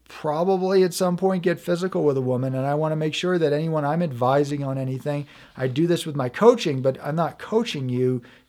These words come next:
one-on-one necessarily if you're reading this book. So I wanted to lay out this framework that I encourage everyone to follow,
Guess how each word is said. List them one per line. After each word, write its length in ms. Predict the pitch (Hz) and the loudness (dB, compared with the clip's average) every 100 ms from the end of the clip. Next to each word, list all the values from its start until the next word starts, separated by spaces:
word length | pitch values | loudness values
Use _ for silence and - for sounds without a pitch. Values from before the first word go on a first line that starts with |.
| - | -6
one-on-one 600 | 147 147 139 143 196 196 | -2 0 0 2 2 2
necessarily 640 | 147 135 139 147 139 135 | 0 -2 -4 -2 0 0
if 100 | 127 | -2
you're 100 | 135 | -2
reading 240 | 131 135 127 | -4 -2 -2
this 140 | 117 | -6
book. 280 | 120 175 147 | -2 0 0
So 180 | - 135 | -2 0
I 100 | 156 | 2
wanted 240 | 175 170 | 2 0
to 60 | 147 | -2
lay 300 | 139 156 160 | 0 2 2
out 300 | 147 143 - - - _ - | 2 0 -2 -14 -20 _ -4
this 200 | 143 - | -4 -2
framework 640 | - 156 151 147 139 131 | 2 4 4 2 0 -2
that 140 | 139 131 | -2 2
I 380 | 139 147 151 - | 4 4 2 -4
encourage 580 | 160 135 170 165 143 143 | -8 -6 0 0 0 -4
everyone 600 | 139 139 143 135 135 131 | -8 -4 -2 -2 -2 -4
to 280 | - 131 127 | -4 -4 -4
follow, 600 | - 175 143 107 110 | 2 4 4 0 -8